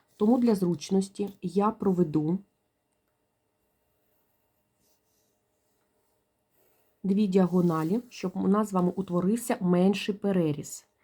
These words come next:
Площа оцього меншого перерізу в нас дорівнює сімдесят сантиметрів квадратних. Так, що треба знайти? Площу більшого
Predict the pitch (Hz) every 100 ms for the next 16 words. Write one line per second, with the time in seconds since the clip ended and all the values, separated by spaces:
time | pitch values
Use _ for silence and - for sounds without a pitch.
0 | _ _ _ _ _ _ _ _ _ _
1 | _ _ _ _ _ _ _ _ _ _
2 | _ _ _ _ _ _ _ _ 214 226
3 | 208 - - 190 190 202 185 190 180 160
4 | 156 170 160 156 180 220 294 320 294 285
5 | 294 - _ _ _ 170 190 180 175 185
6 | 233 269 254 254 254 - - 202 190 180
7 | - 196 233 - 180 175 160 170 180 185
8 | 175 - 175 165 143 147 151 147 _ _
9 | _ _ _ _ _ _ _ _ _ _
10 | _ _ _ 165 151 - 247 240 190 175
11 | 170 202 214 311 311 240 247 247 240 -
12 | 180 175 220 190 156 - - 180 165 175
13 | 170